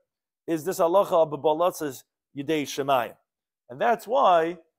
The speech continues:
you're gonna be Chayv L'Kol Echad Ve'echad. But you're right, generally, you wouldn't be, because it's a Shema B'Shema, and Reb Akiva would hold, you go with Ukim Amayim V'Cheskes Marei. Another Gemara asks on what we mentioned before.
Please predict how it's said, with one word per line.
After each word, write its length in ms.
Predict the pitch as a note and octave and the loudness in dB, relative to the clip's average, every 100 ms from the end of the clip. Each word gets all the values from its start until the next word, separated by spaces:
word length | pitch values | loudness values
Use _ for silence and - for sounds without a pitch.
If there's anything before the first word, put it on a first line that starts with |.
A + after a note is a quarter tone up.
| _ _ | _ _
you're 120 | D#3 E3 | -8 -6
gonna 140 | D#3+ | -4
be 80 | D#3 | -4
Chayv 240 | D#3+ D3 | -2 -2
L'Kol 320 | C#3 D3 C#3 | -2 -2 -2
Echad 140 | B2+ B2+ | -2 -4
Ve'echad. 400 | A#2+ A#2+ - F#2+ | -6 -6 -8 -16
But 100 | B2 | -10
you're 100 | D3+ | -2
right, 240 | G#3 D3 | 0 0
generally, 520 | - F#3 F3+ C#3 C#3 C#3+ _ _ | -4 -8 -8 -10 -12 -14 _ _
you 80 | C3+ | -4
wouldn't 300 | E3+ G3 D3 | -2 -2 -4
be, 240 | B2+ A#2+ - _ | -10 -12 -14 _
because 300 | A#2+ C3+ B2+ | -12 -8 -6
it's 140 | A#2+ A2+ | -8 -16
a 40 | |
Shema 280 | A#2 D3+ D3+ | -8 -6 -6
B'Shema, 380 | C#3+ - F#3 D3+ | -8 -8 -8 -8
and 100 | C3+ | -10
Reb 140 | B2 | -14
Akiva 140 | C#3+ D#3 | -10 -8
would 140 | D#3 | -6
hold, 200 | F3+ F#3+ | -4 -4
you 60 | D3 | -4
go 120 | D#3 | -4
with 140 | D3+ | -4
Ukim 240 | - F#3 F3 | -4 -6 -6
Amayim 240 | G3+ F#3+ | -6 -6
V'Cheskes 500 | D#3 E3 D#3 D3 C3 | -8 -8 -10 -12 -12
Marei. 260 | C3+ B2 B2+ _ _ _ _ _ _ _ _ _ _ | -8 -8 -10 _ _ _ _ _ _ _ _ _ _
Another 220 | A#2 F#3 | -2 -2
Gemara 220 | D#3+ D3 C3+ | -2 -4 2
asks 460 | D#3 D3 - - - | 4 4 0 -14 -14
on 360 | A2 A2+ A#2 A2 | -6 -6 -6 -10
what 160 | G#2+ A#2 | -10 -10
we 80 | A#2 | -8
mentioned 320 | C3+ D3 B2 | -10 -12 -12
before. 500 | A2 A#2+ D#3 G#2 G2 | -12 -6 -4 -4 -6